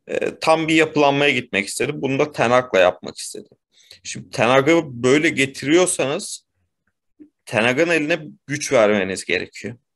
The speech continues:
E, o da gücünü böyle gösterdi bir nevi. Şimdi sezon başında geldiğinde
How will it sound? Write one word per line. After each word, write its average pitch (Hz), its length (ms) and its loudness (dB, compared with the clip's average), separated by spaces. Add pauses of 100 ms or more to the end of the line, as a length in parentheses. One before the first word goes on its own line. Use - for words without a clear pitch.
(500)
E, - 80 -14
o - 340 -2
da 180 60 4
gücünü 156 680 -4
böyle 120 240 4
gösterdi 92 680 -2 (220)
bir 107 100 -4
nevi. 92 320 -6 (420)
Şimdi 113 240 -8
sezon 139 640 0
başında 139 460 -2
geldiğinde 127 840 0